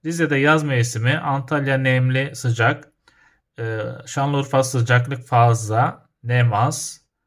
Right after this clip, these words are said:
karasal ordu-, olduğu için. Aynı anda Rize'de yağış varsa bu ne demektir? Mutlak nemde,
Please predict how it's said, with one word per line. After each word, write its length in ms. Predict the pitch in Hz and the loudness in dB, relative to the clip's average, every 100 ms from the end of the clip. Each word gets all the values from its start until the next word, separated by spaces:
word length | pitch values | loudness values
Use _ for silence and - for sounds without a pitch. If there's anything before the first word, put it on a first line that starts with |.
| _ _ | _ _
karasal 460 | - 117 117 - 117 | -2 0 0 2 2
ordu-, 340 | 107 101 117 | 0 -2 -6
olduğu 340 | 127 110 101 | -2 -2 -2
için. 300 | 104 - 165 170 - _ _ | -4 -4 -6 -8 -20 _ _
Aynı 300 | 139 160 170 | 0 2 2
anda 240 | 151 135 | 0 0
Rize'de 320 | 131 143 147 131 | 0 0 0 2
yağış 440 | 117 113 123 123 | 4 6 4 2
varsa 380 | 160 143 175 160 | -2 0 -2 -4
bu 80 | 147 | -4
ne 140 | 147 | -2
demektir? 380 | 117 110 113 147 | -2 -2 -4 -6
Mutlak 420 | 135 123 139 - | -6 -4 -4 -2
nemde, 520 | 117 107 127 160 - | -4 -2 -2 -4 -6